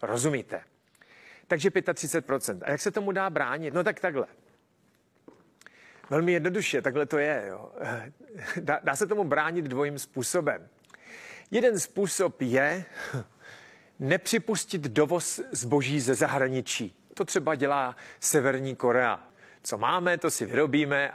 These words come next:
a ceny, eh, si určíme někdy na nějakém státním úřadě a je to. Důsledkem tohoto postupu je, že nic nikde není, kupuje se to moc draho a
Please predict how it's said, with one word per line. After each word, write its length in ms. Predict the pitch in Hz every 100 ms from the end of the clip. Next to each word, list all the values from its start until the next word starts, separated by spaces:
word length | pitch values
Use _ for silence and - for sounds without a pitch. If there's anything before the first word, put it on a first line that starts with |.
| -
a 300 | 101 92 98
ceny, 560 | - 175 165 165 147 139 - - - -
eh, 340 | 131 107 107 -
si 160 | - 175
určíme 640 | 160 123 - 143 139 131
někdy 260 | 120 127 127
na 100 | 135
nějakém 360 | 135 131 - 120
státním 480 | - 135 127 117
úřadě 460 | 131 120 131 120 127 - -
a 140 | 110 104
je 120 | 104 117
to. 340 | - 113 - _ - - - - -
Důsledkem 480 | 233 254 - 170
tohoto 280 | 139 143 131
postupu 560 | - 120 - 180 147 123
je, 180 | 113 135
že 160 | 127
nic 400 | 117 131 139 -
nikde 420 | 120 113 117 110
není, 560 | 95 87 85 104 120 208 - _ _ - - - -
kupuje 340 | - 151 185 170
se 140 | 175
to 140 | - 156
moc 260 | 131 101
draho 460 | 98 117 113 147 -
a 320 | 131 123 120